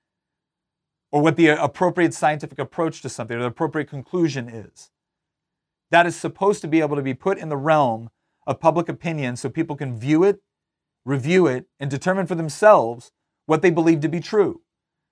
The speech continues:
And I realize that's frustrating for people that think they're smarter than the rest of us. But the alternative is a smart person gets to decide for the rest of us, and when they get it wrong,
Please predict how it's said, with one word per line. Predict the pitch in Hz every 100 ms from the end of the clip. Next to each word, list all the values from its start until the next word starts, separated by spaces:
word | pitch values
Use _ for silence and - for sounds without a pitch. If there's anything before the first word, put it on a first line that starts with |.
| -
And | 156
I |
realize | 147 220 233 180
that's | 180 -
frustrating | - 185 226 - 151 139
for | 135 147
people | 180 175 160
that | 143
think | 170
they're | 156
smarter | 143 - 160 185
than | 175 170
the | 165
rest | 180 -
of | 110
us. | - - - _ _ _ _ _ _ _ _
But | 175 170
the | 170
alternative | 156 - 247 262 180 143
is | 135 120 127 - _ _ _ _ -
a | 151
smart | 175 214 220
person | 196 180
gets | 175 170
to | 160
decide | 156 185 180
for | 170
the | 160
rest | 175 170
of | 156
us, | 147
and | 151
when | 165
they | 165
get | 151
it | 170
wrong, | 143 135 196 160 123 120